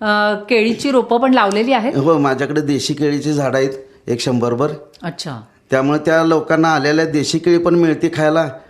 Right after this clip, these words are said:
Speaker 2: आणि जाताना केळीची पानं वगैरे ते घरी जेवायला सुद्धा घेऊन जातात.
Speaker 1: अच्छा. अ, आता एकूणच तुम्ही इतरांना काय सांगाल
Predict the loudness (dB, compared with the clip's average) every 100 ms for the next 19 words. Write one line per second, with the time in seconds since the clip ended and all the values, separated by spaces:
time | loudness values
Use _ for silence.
0 | _ -4 -2 0 0 0 0 0 2 2
1 | 0 -4 -16 _ _ 0 0 0 0 0
2 | 0 2 0 0 -2 -2 0 2 2 2
3 | 0 0 -2 0 2 2 2 -2 -10 -6
4 | -6 -6 -14 -14 -16 _ -20 -12 -4 -2
5 | 0 -2 -2 -2 0 0 -2 -6 -16 _
6 | _ _ -2 -2 0 0 0 0 2 2
7 | 2 4 4 4 2 0 0 0 0